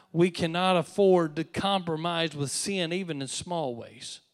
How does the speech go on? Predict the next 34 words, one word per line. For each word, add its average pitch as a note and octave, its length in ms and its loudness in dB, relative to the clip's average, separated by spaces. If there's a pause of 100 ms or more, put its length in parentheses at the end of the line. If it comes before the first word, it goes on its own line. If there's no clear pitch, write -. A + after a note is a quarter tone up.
(600)
Why G3 320 6
we F#3 180 4
can't F#3+ 260 0
afford F#3+ 440 4
to F3 80 0
compromise F3+ 800 0
with E3+ 100 0
works F3+ 420 2
of D3+ 140 -4
darkness, F3 560 2
even G#3 280 4
in D#3+ 280 -4
little F#3+ 260 2
ways, C#3 340 -4 (300)
because F3 380 4
sin A3+ 500 2
will F3+ 140 4
never G3+ 400 4
be F3 140 6
satisfied. - 880 -2 (480)
Sin A3 480 4
will F#3+ 180 8
always A3 880 6
take G3 320 0
you F3+ 80 2
further G3 640 6 (260)
than F3 220 6
you F#3+ 100 4
meant G3 340 0
to E3+ 140 -2
go, D3+ 380 4 (120)
every A3 560 4
single G#3 800 6 (200)
time. D#3+ 520 0